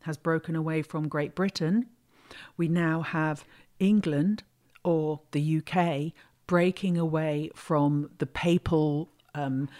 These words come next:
legacy, you know, the real, the Pope, the church in Rome, the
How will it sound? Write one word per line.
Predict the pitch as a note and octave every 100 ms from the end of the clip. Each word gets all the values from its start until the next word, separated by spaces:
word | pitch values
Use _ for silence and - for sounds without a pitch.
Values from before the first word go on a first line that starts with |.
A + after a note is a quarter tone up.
| -
legacy, | D#3 E3+ E3 D#3 - C#3 B2 C3
you | E3
know, | C3
the | C3+
real, | C#3 D#3+ F3 F3 D#3 C#3
the | C3+
Pope, | - - E3 C#3+ -
the | D#3+
church | - - G3 E3+ - -
in | F3 F3 D#3+
Rome, | E3 E3 D3+ C#3 C3
the | F3